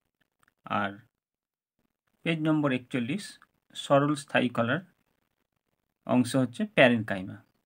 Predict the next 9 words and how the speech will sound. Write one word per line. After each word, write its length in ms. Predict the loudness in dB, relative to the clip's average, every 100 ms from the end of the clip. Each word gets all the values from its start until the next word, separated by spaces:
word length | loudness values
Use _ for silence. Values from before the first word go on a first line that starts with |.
| _ _ _ _ _ _ _ _ _ _ _ _ _ _ _ _ _ _ _ _ -20 -8
তাহলে 180 | 2 2
এখানে 180 | 4 4 4
বিসদৃশ্য 520 | 2 2 2 0 0 0
হবে 140 | 2 0 -4 _ _ _ 4
প্যারেনকাইমা। 640 | 6 8 6 2 0 -4 -10 _ _ _ _ _ _ _ _ _ _ _ _ _ _ -20 _ 4
নেক্সট, 320 | 4 4 -4 -18 2 6
মস্তিষ্ক, 500 | 6 4 -2 -2 -2 -2 -4 -16
সুষুম্নাকাণ্ড, 720 | -6 2 6 6 6 4 4 0 -2 _ -6
শুক্রাশয়, 600 | -4 2 2 4 2